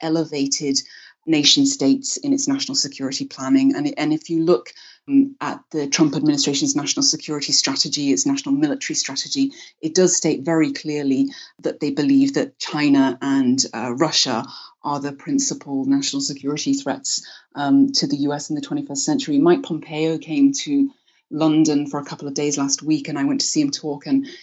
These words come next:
he said that, uh, the Chinese Communist Party is the central threat of our time. So I think this administration has very clearly indicated that it considers the principal threats to be nation states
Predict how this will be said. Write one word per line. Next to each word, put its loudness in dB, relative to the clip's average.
he -14
said 0
that, -4
uh, -8
the -4
Chinese 4
Communist -2
Party -6
is -8
the -10
central 0
threat -12
of -16
our -8
time. -6
So 0
I -4
think 0
this 2
administration 0
has -6
very -2
clearly -4
indicated -2
that -2
it -6
considers 0
the -8
principal 0
threats -6
to -6
be -4
nation -2
states -2